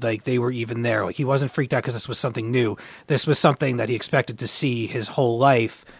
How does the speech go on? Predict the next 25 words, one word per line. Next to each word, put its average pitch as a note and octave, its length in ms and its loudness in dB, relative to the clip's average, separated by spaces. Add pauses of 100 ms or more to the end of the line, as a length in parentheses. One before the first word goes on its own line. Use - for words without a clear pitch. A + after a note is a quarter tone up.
but C3 140 -2
never A#2 240 2
did. A2 400 0 (480)
And C3 200 2
now C3 220 6
she's A#2+ 320 0
kind B2+ 240 0
of A#2 300 0
unlocked C3 720 2
this B2+ 260 0
in A#2 220 -4
him, A2 400 -4 (420)
and C3+ 160 4
it B2+ 140 0 (320)
goes D#3 360 6
back B2 440 2
to A#2+ 300 2
his A2 180 -2
older B2+ 280 0
brother B2 300 6
that G#2+ 140 -2
he B2+ 100 -8
grew B2 240 -2
up C#3+ 180 4
with, A2+ 240 0